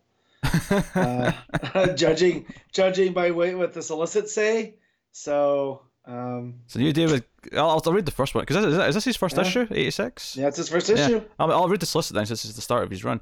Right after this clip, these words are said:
Speaker 1: Uh, It's a new day in Gotham City, but not the same old Batman. With Bane vanquished and one of his longtime allies gone, Batman has to start picking up the pieces and stepping up his game. Batman has a new plan for Gotham City, but he's not the only one.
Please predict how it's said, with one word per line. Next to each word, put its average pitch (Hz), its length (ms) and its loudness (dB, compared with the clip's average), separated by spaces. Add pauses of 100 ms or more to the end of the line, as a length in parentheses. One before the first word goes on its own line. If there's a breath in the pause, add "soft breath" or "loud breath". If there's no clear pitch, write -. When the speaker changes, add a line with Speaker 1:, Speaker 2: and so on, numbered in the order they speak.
(360 loud breath)
Speaker 1:
Uh, 120 240 2
It's 123 140 2
a 139 40 2
new 226 140 4
day 196 240 4
in 135 80 2
Gotham 147 360 0
City, 110 400 0
but 104 180 -4
not 120 340 0
the 107 100 -4
same 120 320 -2
old 120 200 0
Batman. 92 500 -4 (280 soft breath)
With 107 180 -2
Bane 160 260 4
vanquished 165 560 0
and 113 180 0
one 117 100 0
of 110 100 -4
his 104 140 -2
longtime 113 380 0
allies 104 360 2
gone, 110 280 0
Batman 131 420 0
has 123 120 -2
to 104 60 -8
start - 460 0
picking - 300 -2
up - 220 -2
the - 60 -10
pieces - 420 -6 (260 loud breath)
and 98 140 -6
stepping 101 360 -2
up 98 120 -4
his 98 160 -4
game. 80 340 -6 (380 soft breath)
Batman 123 220 2
has 113 120 0
a 110 40 2
new 120 120 2
plan 117 240 0
for 110 80 -4
Gotham 107 380 -2
City, 139 320 -4
but 107 120 -2
he's 107 160 -4
not 113 240 -2
the 104 140 -4
only 107 220 -4
one. 92 280 -6